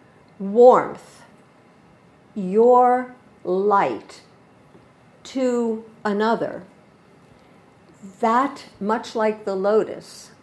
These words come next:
opens. So we say in,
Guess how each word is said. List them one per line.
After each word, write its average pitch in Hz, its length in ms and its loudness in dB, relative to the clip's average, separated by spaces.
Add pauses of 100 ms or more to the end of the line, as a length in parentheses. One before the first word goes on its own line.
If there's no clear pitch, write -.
(360)
opens. - 720 -6 (1500)
So 233 200 -2
we 220 160 -2
say 220 600 0
in, 208 240 -4